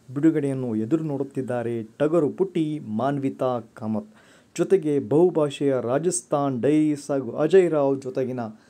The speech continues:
ರೇನ್ಬೋ ಶೂಟಿಂಗ್ ನಡೆಯುತ್ತದೆ. ಸದ್ಯ ಅವರು ಒಂದು ಸಿನಿಮಾಗೆ ಹದಿನೈದು ಲಕ್ಷ ರೂಪಾಯಿವರೆಗೆ ಚಾರ್ಜ್ ಮಾಡ್ತಾರಂತೆ.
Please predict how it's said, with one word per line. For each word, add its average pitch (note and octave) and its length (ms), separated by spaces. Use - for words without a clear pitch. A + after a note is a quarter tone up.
ರೇನ್ಬೋ F3 540
ಶೂಟಿಂಗ್ C#3+ 420
ನಡೆಯುತ್ತದೆ. A#2+ 500
ಸದ್ಯ G3 380
ಅವರು F3+ 200
ಒಂದು E3+ 300
ಸಿನಿಮಾಗೆ D3 760
ಹದಿನೈದು D3+ 460
ಲಕ್ಷ C3 260
ರೂಪಾಯಿವರೆಗೆ C#3 1200
ಚಾರ್ಜ್ C#3 520
ಮಾಡ್ತಾರಂತೆ. A#2 960